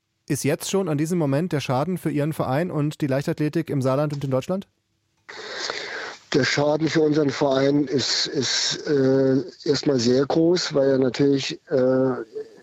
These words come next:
Speaker 2: immer in Verbindung jetzt mit, äh, dieser ganzen, äh,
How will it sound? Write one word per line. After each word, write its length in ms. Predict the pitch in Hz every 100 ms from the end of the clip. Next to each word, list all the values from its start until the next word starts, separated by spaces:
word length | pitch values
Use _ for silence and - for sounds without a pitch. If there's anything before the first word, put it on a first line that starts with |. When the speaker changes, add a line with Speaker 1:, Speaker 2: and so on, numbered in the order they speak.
| _ -
Speaker 2:
immer 200 | 147 147
in 100 | 135
Verbindung 580 | - 127 139 147 156 147
jetzt 280 | 143 - 139
mit, 360 | 139 - -
äh, 340 | 151 139 135 131
dieser 320 | 135 135 127
ganzen, 640 | 131 135 143 131 131 135
äh, 420 | 131 127 127 127